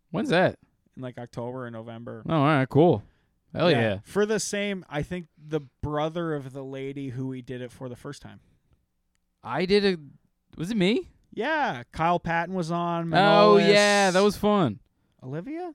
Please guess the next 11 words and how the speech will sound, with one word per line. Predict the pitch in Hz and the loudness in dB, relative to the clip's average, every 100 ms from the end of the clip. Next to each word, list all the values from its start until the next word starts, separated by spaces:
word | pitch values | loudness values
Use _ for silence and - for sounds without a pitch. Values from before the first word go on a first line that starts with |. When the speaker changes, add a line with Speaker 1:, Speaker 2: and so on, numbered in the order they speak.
| _ | _
Speaker 2:
No. | 147 135 117 113 | -10 -8 -10 -4
Speaker 1:
No. | 123 131 127 127 123 _ _ _ _ _ _ _ _ _ _ _ _ _ _ _ _ _ | 2 4 4 2 -2 _ _ _ _ _ _ _ _ _ _ _ _ _ _ _ _ _
Speaker 2:
Who | 180 | -8
else | 175 - | -8 -8
was | 131 120 | -10 -10
on? | 117 113 110 _ _ _ _ _ | -10 -12 -16 _ _ _ _ _
Speaker 1:
Um, | 139 139 135 131 123 117 113 110 107 104 95 90 - _ _ | -6 -4 -2 -2 -2 -2 -2 -2 -2 -4 -6 -10 -16 _ _
Speaker 2:
Steve | - - - 160 | -18 -10 -4 -4
Girodak | 135 147 151 160 160 170 | -2 -2 0 0 -2 -4
came | - 143 143 | -8 -8 -6
with | 143 135 - | -6 -8 -12